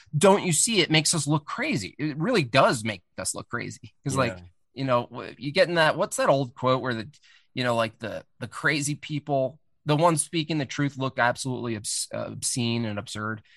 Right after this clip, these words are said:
Speaker 2: Yeah, I know what
Speaker 1: We
Speaker 2: you're
Speaker 1: ha-,
Speaker 2: talking
Speaker 1: we
Speaker 2: about.
Speaker 1: have that. We have that now. It's, it's established.
Speaker 2: Yeah.
Speaker 1: But
Speaker 2: I,
Speaker 1: Yeah, go ahead.
Speaker 2: I've just
Speaker 1: Sorry.
Speaker 2: kind of resigned myself to, to the fact that, like, I don't know, I'm, I'm gonna be able to, like, affect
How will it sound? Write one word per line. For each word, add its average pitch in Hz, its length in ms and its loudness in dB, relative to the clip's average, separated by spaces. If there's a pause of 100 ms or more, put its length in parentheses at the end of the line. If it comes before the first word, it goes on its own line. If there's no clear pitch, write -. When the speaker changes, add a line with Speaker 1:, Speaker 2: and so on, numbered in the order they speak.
Speaker 2:
Yeah, 104 280 -2
I 98 60 0
know 107 140 0
what 110 100 -2
Speaker 1:
We 233 80 2
Speaker 2:
you're 180 80 2
Speaker 1:
ha-, 95 100 -4
Speaker 2:
talking 95 180 -8
Speaker 1:
we 240 120 4
Speaker 2:
about. 160 100 4
Speaker 1:
have 151 220 6
that. 104 380 2
We 170 140 2
have 160 260 4
that 117 240 4
now. 98 340 -4 (160)
It's, 131 180 -4
it's 143 360 0
established. - 840 0 (300)
Speaker 2:
Yeah. 92 400 -6
Speaker 1:
But 143 320 6
Speaker 2:
I, 135 60 -4 (800)
Speaker 1:
Yeah, 110 280 2
go 123 140 2
ahead. 117 140 6
Speaker 2:
I've 135 80 2
just 123 140 2
Speaker 1:
Sorry. 110 80 -2
Speaker 2:
kind 175 140 6
of 147 140 2
resigned 143 440 4
myself 123 480 -2
to, 107 280 -6 (220)
to 120 420 -2
the 104 100 -8
fact 117 400 0
that, 110 160 -4
like, 104 220 -4 (880)
I 123 80 -2
don't 127 100 2
know, 110 200 4
I'm, 123 180 2
I'm 127 240 2
gonna 139 320 2 (140)
be 131 160 0
able 123 180 0
to, 120 140 -10
like, 113 180 -2
affect 113 540 -4